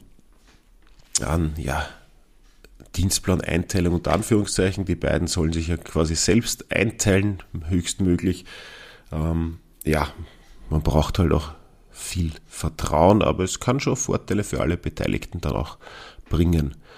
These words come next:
Grundsätzlich, und das ist so ein bisschen dieser Rahmen um alles drumherum bei der Suche nach Lösungen, müssen natürlich oft sehr spezifische Rahmenbedingungen berücksichtigt werden.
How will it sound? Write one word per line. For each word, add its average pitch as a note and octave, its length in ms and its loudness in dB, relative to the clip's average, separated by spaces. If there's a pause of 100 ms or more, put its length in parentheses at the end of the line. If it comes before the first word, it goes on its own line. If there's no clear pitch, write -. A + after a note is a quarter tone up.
(280)
Grundsätzlich, A2+ 1080 6
und F#2+ 220 -8
das - 120 -4
ist E2+ 200 -2
so F2 80 0
ein D#2+ 60 -6
bisschen E2+ 260 0
dieser E2 340 -2
Rahmen F#2+ 400 4
um F2 140 2
alles D#2 300 0
drumherum E2+ 440 -2
bei F#2 80 0
der F2+ 120 0
Suche G#2+ 560 2 (760)
nach G2+ 220 4
Lösungen, A#2 640 6
müssen G#2+ 300 2
natürlich G2+ 340 2
oft - 180 -4
sehr E2+ 220 2
spezifische G2+ 800 -2
Rahmenbedingungen F#2+ 840 -2
berücksichtigt F#2 760 -2
werden. D2+ 300 0